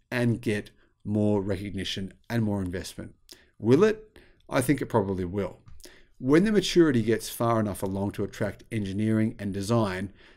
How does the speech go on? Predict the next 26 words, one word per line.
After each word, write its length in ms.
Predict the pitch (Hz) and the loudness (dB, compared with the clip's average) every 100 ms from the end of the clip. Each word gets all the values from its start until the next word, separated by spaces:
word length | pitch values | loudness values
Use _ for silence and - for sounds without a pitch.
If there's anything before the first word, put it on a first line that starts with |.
| _ - | _ 0
the 140 | 123 131 | 0 2
old 320 | 147 196 196 | 2 4 4
problems 360 | 175 151 147 | 2 2 2
of 120 | 123 107 | 0 -2
hydrogen 640 | - 180 190 143 117 117 | -4 0 0 2 0 0
and 240 | 120 120 123 | -2 -4 -4
oxygen 560 | 143 - - 113 110 | -6 -6 -6 -4 -4
in 180 | - 113 | -2 -4
close 280 | 110 117 107 | -2 -2 -4
proximity, 760 | - - - - 170 190 196 - - _ - | -6 -10 -4 -2 0 0 -2 -6 -20 _ -10
what 100 | 98 | -6
do 60 | 95 | -4
they 80 | |
do 160 | 90 101 | -4 -2
together? 400 | 98 110 120 120 - - _ | 0 4 4 2 -4 -20 _
Cause 220 | - 95 | -8 -6
explosions. 760 | 90 - 127 117 123 143 147 - - - _ _ _ _ _ | -8 -6 2 4 4 0 -4 -10 -18 -20 _ _ _ _ _
And 200 | - 123 | 0 2
heat 400 | 120 139 175 214 - - | 2 4 4 2 -8 -10
source 500 | - - 131 123 - | -2 4 4 2 -4
close 400 | - 127 107 101 | -4 0 2 0
by 640 | - - 180 143 120 123 123 - - _ _ | -6 0 2 4 2 0 -4 -16 -20 _ _
will 120 | - 208 | 2 4
require 440 | 208 - 156 147 | 2 0 -2 -2
some 220 | - 151 | -2 -4
significant 800 | 127 - 120 117 101 110 110 | -2 -2 0 0 -2 -2 -4